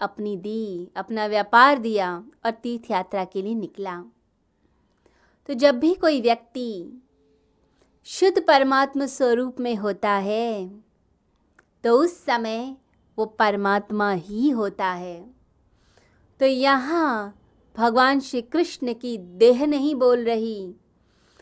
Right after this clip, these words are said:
वह शुद्ध आत्म स्वरूप, परमात्मा स्वरूप बोल रहा है। तो भगवान कहते हैं कि "जैसा मैं करूँगा वैसा बाकी लोग करेंगे,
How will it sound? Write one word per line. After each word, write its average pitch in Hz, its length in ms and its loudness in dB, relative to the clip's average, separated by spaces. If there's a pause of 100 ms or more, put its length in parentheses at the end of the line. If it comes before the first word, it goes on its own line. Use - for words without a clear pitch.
(260)
वह 233 120 2
शुद्ध 311 380 0 (160)
आत्म 233 340 2
स्वरूप, 233 680 0
परमात्मा 220 540 0
स्वरूप 220 480 -2
बोल 190 220 -4
रहा 190 340 -4
है। 185 380 -8 (560)
तो 220 40 -6
भगवान 240 680 4
कहते 262 460 0
हैं 226 420 -6 (560)
कि 254 80 -6
"जैसा 233 480 0
मैं 277 200 0
करूँगा 240 580 2
वैसा 220 400 -4
बाकी 202 400 -4
लोग 196 340 -4
करेंगे, 190 640 -2